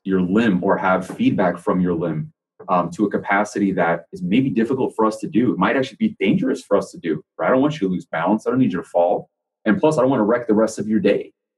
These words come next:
You know, you got, you got your life you gotta get back to. So, um, yeah, I think it, it's when we, when we narrow it down to goals,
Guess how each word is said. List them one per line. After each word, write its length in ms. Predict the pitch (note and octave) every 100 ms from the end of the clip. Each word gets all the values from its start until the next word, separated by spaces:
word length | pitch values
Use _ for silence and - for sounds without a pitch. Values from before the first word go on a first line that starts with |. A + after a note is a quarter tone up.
| _ _
You 100 | F#2+
know, 80 | F#2+
you 180 | G#2 G#2+
got, 280 | B2 B2 A#2
you 100 | C3
got 100 | A#2+
your 120 | G#2+
life 280 | G2+ B2+ A#2
you 80 |
gotta 140 | G#2 G2
get 160 | F#2+
back 240 | F2 G2 -
to. 180 | D#2+ D#2
So, 380 | - E2 D#2 D#2 _ _ -
um, 520 | F2+ D#3+ D#3 D#3 D#3 - _ _
yeah, 140 | A2 G#2
I 80 | G2
think 180 | D#3+
it, 160 | D3+ F#2
it's 460 | G#2 - - - _ -
when 320 | G#2+ A2+ A#2
we, 500 | A#2+ B2 B2 B2 A#2
when 160 | A2+ A#2
we 240 | A2 - _ _ _ _ -
narrow 300 | A2+ B2+ B2
it 100 | A2+
down 380 | G#2+ G2+ G#2+ -
to 120 | F#2+
goals, 500 | F2+ F#2 A2+ - -